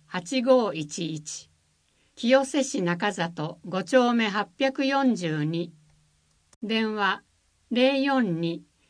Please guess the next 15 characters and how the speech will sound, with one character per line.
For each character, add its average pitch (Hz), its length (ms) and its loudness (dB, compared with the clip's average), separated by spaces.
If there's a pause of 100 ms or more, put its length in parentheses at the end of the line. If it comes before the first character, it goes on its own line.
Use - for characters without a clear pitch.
(140)
四 269 360 0
九 254 340 2
二 196 180 -2
の 151 280 -4 (360)
五 254 360 4
一 214 440 -2
一 175 380 -4
一。 160 380 -12 (500)
代 190 220 -4
表。 175 500 -4 (800)
フ 269 60 0
ァ 269 60 0
ッ - 20 -4
ク - 100 -14
ス 175 300 -10